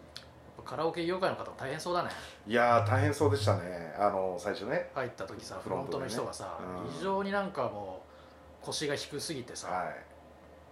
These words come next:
Speaker 1: 丁寧でさ、
Speaker 2: うん。
Speaker 1: 「本当にお待ちしてました」みたいな感じで来てさ、
Speaker 2: <laughs> いや、
Speaker 1: ちょっとうざすぎたよ。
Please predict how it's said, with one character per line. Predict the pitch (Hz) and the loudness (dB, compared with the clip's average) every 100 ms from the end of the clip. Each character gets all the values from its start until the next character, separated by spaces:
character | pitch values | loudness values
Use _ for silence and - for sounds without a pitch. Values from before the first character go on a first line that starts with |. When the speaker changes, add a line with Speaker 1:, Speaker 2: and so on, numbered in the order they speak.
| - - - - - | -20 -20 -20 -20 -6
Speaker 1:
丁 | - 151 139 | 2 2 2
寧 | 110 92 | -2 -8
で | 85 | -12
さ、 | - 80 85 | -10 -10 -8
Speaker 2:
う | |
ん。 | 95 90 82 73 - - - | -8 -6 -8 -12 -20 -20 -18
Speaker 1:
「本 | 127 - | -16 -10
当 | 160 | -6
に | |
お | 160 | 0
待 | 165 185 | 0 0
ち | |
し | - | 0
て | |
ま | 175 | 2
し | 170 | 4
た」 | 135 | 2
み | |
た | 117 | 0
い | |
な | 95 | -8
感 | - 101 | -10 -12
じ | - | -12
で | 101 - - - - | -12 -12 -12 -14 -8
来 | - | -6
て | - | -2
さ、 | 156 | -4
Speaker 2:
<laughs> | - | -2
い | |
や、 | 120 | -6
Speaker 1:
ち | |
ょ | |
っ | |
と | 95 | -6
う | 104 | -4
ざ | 156 | -2
す | 156 | -2
ぎ | 165 | -4
た | |
よ。 | - | -6